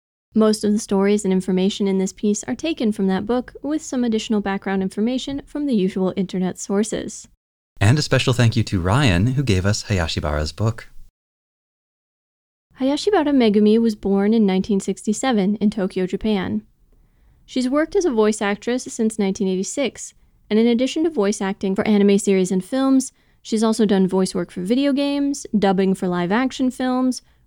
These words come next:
Speaker 1: radio drama, and singing, especially anime theme songs. In Japanese dubs of foreign films and series, she is the voice of Amelie, of Barbara Gordon or Batgirl in Batman the Animated Series, of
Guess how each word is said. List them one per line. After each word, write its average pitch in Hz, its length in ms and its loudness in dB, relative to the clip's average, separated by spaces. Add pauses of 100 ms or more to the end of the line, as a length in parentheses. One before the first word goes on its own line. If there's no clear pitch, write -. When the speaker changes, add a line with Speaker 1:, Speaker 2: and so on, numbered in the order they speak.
Speaker 1:
radio 285 380 2
drama, 185 500 0
and 285 280 -2
singing, - 560 -2 (160)
especially 226 480 -2
anime 196 340 0
theme 240 260 2
songs. - 580 -8 (800)
In 220 100 4
Japanese 214 460 4
dubs 208 320 2
of 208 100 2
foreign 202 400 4
films 208 320 2
and 190 140 0
series, 214 640 -2
she - 220 0
is 202 120 2
the 220 80 0
voice 226 320 2
of 269 220 -2
Amelie, 226 640 2 (400)
of 202 340 0
Barbara 190 300 2
Gordon 196 420 2
or 202 160 4
Batgirl 202 720 0
in 196 200 4
Batman 185 420 0
the 180 100 0
Animated 240 460 2
Series, 226 640 0 (420)
of 196 160 0